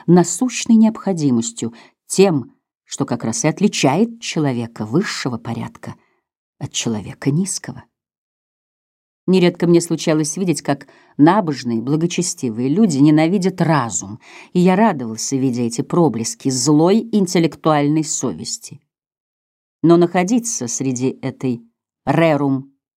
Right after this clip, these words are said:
concordia discourse, сочетание противоречивых вещей по латыни — всего этого чудесного неведения и многозначности бытия,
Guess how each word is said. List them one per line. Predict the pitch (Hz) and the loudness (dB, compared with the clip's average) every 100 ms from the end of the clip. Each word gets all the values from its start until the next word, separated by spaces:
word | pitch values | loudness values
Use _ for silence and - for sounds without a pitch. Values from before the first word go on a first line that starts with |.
| _ - | _ 0
concordia | 175 156 - 190 147 139 117 123 127 - | 0 0 0 2 2 -2 -4 -4 -4 -6
discourse, | 139 147 262 - - - - - - - _ _ _ _ _ _ _ _ _ - | -2 2 2 0 -8 -6 -6 -6 -8 -10 _ _ _ _ _ _ _ _ _ -20
сочетание | - - - 170 143 147 | -14 -8 -2 0 0 -2
противоречивых | 156 147 165 175 175 113 110 - | -6 -8 -6 -6 -6 -8 -8 -8
вещей | 151 - 110 - _ _ | -10 -10 -12 -14 _ _
по | - | -16
латыни — | 120 - 113 - _ _ _ _ _ _ _ _ - | -16 -14 -16 -16 _ _ _ _ _ _ _ _ -2
всего | 254 240 | 2 4
этого | 233 220 | 4 0
чудесного | 214 233 180 247 - 233 226 214 - _ _ | 0 2 2 2 2 2 4 2 -2 _ _
неведения | 190 226 214 220 131 127 120 123 113 - - | 6 6 8 4 4 0 -2 -2 -6 -8 0
и | 175 | 4
многозначности | 175 180 196 165 170 170 139 - 123 - - | 4 4 2 2 2 2 0 -6 -6 -6 -4
бытия, | 139 147 - 147 131 | -2 -2 -2 0 0